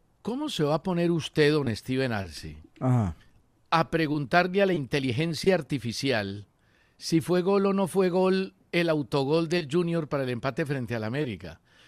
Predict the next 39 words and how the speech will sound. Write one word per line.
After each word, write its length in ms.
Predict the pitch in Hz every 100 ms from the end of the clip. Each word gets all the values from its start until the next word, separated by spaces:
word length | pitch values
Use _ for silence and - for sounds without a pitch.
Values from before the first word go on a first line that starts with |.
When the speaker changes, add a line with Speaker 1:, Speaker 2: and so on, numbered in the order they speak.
| - -
Speaker 1:
Lo 240 | 139 156
vi 120 | 180
demostrando 840 | 233 277 220 - 202 214 233 254 254
por 460 | - 196 185 190 156 _ _
todos 320 | 294 302 277 262
lados 600 | 262 262 247 180 - _ _ -
que 100 | 185
la 100 | 160
pelota 320 | 156 156 170
no 80 | 160
entró. 320 | 147 123 101 90 - -
Speaker 2:
Bueno, 200 | 208 196
pero 220 | 175 160
Speaker 1:
Tratando 300 | 160 190 220
de 100 | 208
demostrar, 960 | 180 165 156 143 - 185 196 208 202 202
que 120 | 180
justificar, 1000 | 139 143 - 147 120 123 - 196 196 190
que 140 | - 143
lo 120 | 135
uno. 600 | 160 208 190 170 165 156 _ _
No 100 | 107 139
entiendo. 540 | 156 254 294 160 95 87 -
Speaker 2:
Venga, 400 | 185 170 135 -
eh, 260 | 160 165 165 -
primero, 540 | 190 208 240 302 277
lo 180 | 175 165
que 100 | 156
yo 140 | 165
no 80 | 190
entiendo 520 | 208 196 190 180 185
es, 300 | 175 180 180 -
¿usted 340 | 127 - 151
de 160 | 147 190
verdad, 340 | 175 123 131 139
como 220 | 180 170
dijo 180 | 127 147
en 80 | 156
Instagram, 520 | 143 135 127 131